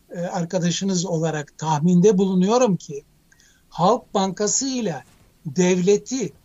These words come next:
özdeş tutmuyor, e, istinaf mahkemesi. Yarın öbür gün de temiz mahkemesi.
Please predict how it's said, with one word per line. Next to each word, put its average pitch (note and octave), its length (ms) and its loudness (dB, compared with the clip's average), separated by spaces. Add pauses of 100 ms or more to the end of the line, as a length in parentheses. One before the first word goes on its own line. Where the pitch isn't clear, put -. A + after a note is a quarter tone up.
(180)
özdeş F#3 560 -2
tutmuyor, - 840 -8 (480)
e, D#3 600 -4 (840)
istinaf F3+ 560 2
mahkemesi. C#3 560 -4 (540)
Yarın F#3+ 440 2
öbür E3+ 120 -4
gün E3+ 200 -4
de A#3 120 -6
temiz F#3+ 380 -4
mahkemesi. C3+ 600 -16